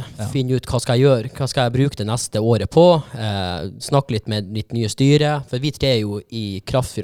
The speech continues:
Speaker 2: første juli av, så er vi da klar og oppe, up and running.
Speaker 1: Ja, men så bra.
Speaker 2: Så det blir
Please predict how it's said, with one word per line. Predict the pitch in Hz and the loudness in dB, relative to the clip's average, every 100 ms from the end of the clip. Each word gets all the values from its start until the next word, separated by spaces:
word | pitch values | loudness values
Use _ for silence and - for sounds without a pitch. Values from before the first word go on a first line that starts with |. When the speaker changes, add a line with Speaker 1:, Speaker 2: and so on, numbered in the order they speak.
| - | -6
Speaker 2:
første | 120 - 107 | -8 -4 0
juli | 110 98 | 0 0
av, | 82 90 | -4 -8
så | - 123 | -4 -4
er | 110 | -2
vi | 101 98 | -4 -2
da | 92 92 - _ | -4 -6 -14 _
klar | - 117 98 78 | -4 -2 -2 -6
og | 65 - - | -14 -18 -14
oppe, | 117 - 82 65 110 | -14 -12 -12 -12 -10
up | 135 107 | -6 -6
and | 104 | -4
running. | 104 104 76 - _ _ | -6 -8 -12 -20 _ _
Speaker 1:
Ja, | 98 | -6
men | 139 | -4
så | - 117 | -6 -8
bra. | 120 151 135 _ _ | -8 -8 -10 _ _
Speaker 2:
Så | - 127 | -12 -6
det | 120 | -2
blir | 123 | -2